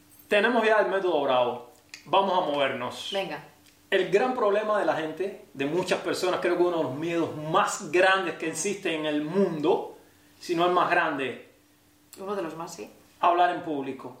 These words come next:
Speaker 1: ¿Cómo alguien puede superar ese miedo a pararse delante de una audiencia, aunque sea pequeña? La gente inclusive tiene miedo hasta publicar un vídeo en las redes sociales, muchos
Speaker 2: Vale.
Speaker 1: empresarios y todo eso, porque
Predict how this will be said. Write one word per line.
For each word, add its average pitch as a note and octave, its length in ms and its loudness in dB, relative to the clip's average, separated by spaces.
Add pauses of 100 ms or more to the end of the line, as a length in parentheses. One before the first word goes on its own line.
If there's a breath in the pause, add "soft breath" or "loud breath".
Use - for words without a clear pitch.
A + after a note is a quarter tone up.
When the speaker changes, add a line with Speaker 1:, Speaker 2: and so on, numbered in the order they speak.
(140)
Speaker 1:
¿Cómo A#3 420 4
alguien G#3+ 400 -4
puede F#3+ 300 4
superar F3 400 2
ese E3 200 -4
miedo E3 460 -2
a D3 100 0
pararse D3 360 2
delante D3+ 360 0
de C#3+ 60 0
una D#3 160 2
audiencia, D3+ 400 4
aunque F#3+ 160 0
sea A#3 220 0
pequeña? C3+ 580 -2
La C3 100 2
gente G3+ 180 2
inclusive G#3 360 0
tiene G#3 220 2
miedo G#3+ 160 4
hasta - 320 0 (320)
publicar G3 540 4
un E3 80 -8
vídeo F#3+ 240 0
en E3 60 0
las C#3+ 120 2
redes F3 180 0
sociales, E3 400 2
muchos D3+ 500 0
Speaker 2:
Vale. E3 100 -6
Speaker 1:
empresarios D#3 600 0
y C#3+ 40 -4
todo E3+ 280 -4
eso, - 220 -6
porque C3 480 -6